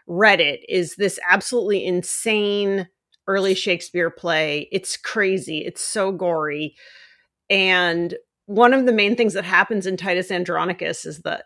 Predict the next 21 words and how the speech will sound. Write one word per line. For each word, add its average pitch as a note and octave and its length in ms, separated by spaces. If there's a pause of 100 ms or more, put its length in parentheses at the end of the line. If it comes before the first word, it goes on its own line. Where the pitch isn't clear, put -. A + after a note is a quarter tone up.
(120)
Titus, G3+ 680 (440)
um, D#3+ 460 (420)
captures, G3+ 920
like, F3 220
the - 40
queen C4 320
of G#3 120
the F#3 200
Amazons, F3 840
and F#3 240
then F3+ 180
he F#3 220
marries A3+ 520
her, F#3 280
but D#3+ 160
she's - 180
kind G#3 220
of F#3 60
a D#3 60
prisoner A#3+ 440
bride, A3 580